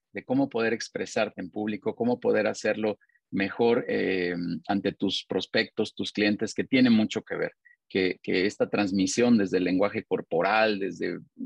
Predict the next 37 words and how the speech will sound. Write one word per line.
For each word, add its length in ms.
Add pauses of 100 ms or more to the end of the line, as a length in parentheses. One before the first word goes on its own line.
(180)
tu, 200
tu 220
vista, 480
tu, 280
tu 100
mirada, 600 (120)
muchas 440
cosas, 440 (360)
eh, 600
que, 220
que 100
influyen 540
en 120
este 220
concepto. 400
Así 180
que 240 (380)
están 300
todos 240
cordialmente 520
invitados 400
a 40
estas 200
sesiones 400
de 100
los 160
viernes, 400
viernes 500
ocho 260
de 60
la 100
mañana, 500 (200)
ojalá 340
lo 100
tengan 320
ahí 140
agendadito, 640